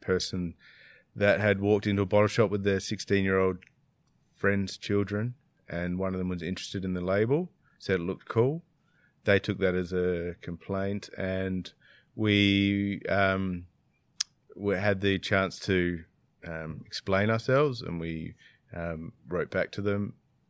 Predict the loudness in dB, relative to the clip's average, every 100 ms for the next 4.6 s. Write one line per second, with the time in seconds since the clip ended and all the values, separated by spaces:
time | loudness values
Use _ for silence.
0 | _ 0 2 2 4 4 4 4 0 -6
1 | -14 -2 4 6 4 2 2 4 4 4
2 | 6 8 8 6 6 4 2 0 -8 -10
3 | -6 -4 -2 -2 -2 -2 0 0 -2 -4
4 | -8 -4 -2 -2 -2 -4